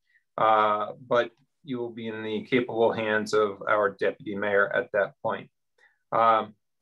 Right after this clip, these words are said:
I apologize. I did not get a chance to see last night's Board of Ed meeting. I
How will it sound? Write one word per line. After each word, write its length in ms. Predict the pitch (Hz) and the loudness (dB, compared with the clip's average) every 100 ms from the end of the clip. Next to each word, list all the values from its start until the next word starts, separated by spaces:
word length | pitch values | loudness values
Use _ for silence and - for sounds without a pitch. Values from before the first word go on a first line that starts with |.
| _ _ _ _ _ _ _ _ _ _ _ | _ _ _ _ _ _ _ _ _ _ _
I 160 | 131 139 | 0 2
apologize. 800 | 139 147 139 135 117 107 95 - - | 2 0 0 -2 -4 -10 -14 -16 -8
I 140 | 120 | -6
did 220 | 123 123 | -6 -8
not 400 | 123 123 131 139 | -4 0 0 0
get 100 | 139 | -4
a 80 | 123 | -4
chance 460 | 120 139 131 127 - | -6 -6 -4 -6 -10
to 100 | 123 | -10
see 600 | - - 131 127 123 123 | -8 -2 2 2 0 -4
last 400 | 131 123 117 - | -2 2 2 0
night's 240 | 123 117 - | -4 -6 -8
Board 300 | - 120 113 | 0 0 2
of 120 | 117 | 2
Ed 140 | 117 | 0
meeting. 380 | 123 120 120 123 | -2 -4 -4 -4
I 60 | 110 | -6